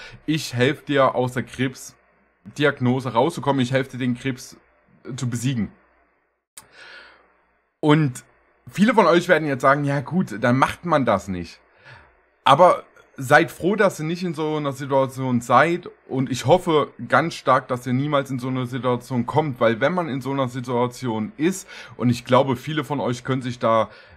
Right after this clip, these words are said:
reinversetzen, versucht man wirklich alles und dann nimmt man leider auch sowas mit. Und leider kauft man sich dann auch Produkte für sechshundert, siebenhundert Euro, die nur Wasser mit, äh,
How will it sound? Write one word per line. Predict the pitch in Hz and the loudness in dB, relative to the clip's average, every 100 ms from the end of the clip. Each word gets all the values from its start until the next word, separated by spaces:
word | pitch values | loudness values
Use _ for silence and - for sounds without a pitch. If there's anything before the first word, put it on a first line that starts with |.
| _ _ _ | _ _ _
reinversetzen, | - 101 147 185 127 107 107 - 127 127 | -4 0 0 0 -2 0 -4 -6 -8 -6
versucht | 127 127 - | -6 -6 -4
man | 139 123 | -2 -2
wirklich | 127 120 - - | -4 -10 -10 0
alles | 123 143 120 | 2 2 0
und | 113 | 2
dann | 123 | 4
nimmt | 127 170 - | 6 4 0
man | 156 165 | -2 2
leider | 131 131 165 - | 4 4 2 0
auch | 123 | -2
sowas | - 123 127 139 - | -4 -2 0 0 0
mit. | 139 170 - - _ - _ _ _ _ _ | 0 0 -2 -20 _ -20 _ _ _ _ _
Und | 151 139 127 | 0 0 4
leider | 127 131 160 | 6 6 4
kauft | - 139 143 - | 0 0 -2 -2
man | 180 170 | -4 -4
sich | 160 | -6
dann | - 151 | -6 -4
auch | 127 127 | -4 -4
Produkte | 135 127 190 - | -6 -4 -6 -6
für | 131 135 | -8 -6
sechshundert, | 127 143 - | -6 -8 -8
siebenhundert | 160 151 151 147 135 | -10 -8 -6 -4 -4
Euro, | - 185 156 | -2 0 -2
die | 123 127 | -6 -6
nur | 139 143 147 131 | -4 -2 -2 0
Wasser | 147 165 156 | 0 0 -4
mit, | 147 147 135 - | -4 -6 -8 -6
äh, | 131 135 | 0 2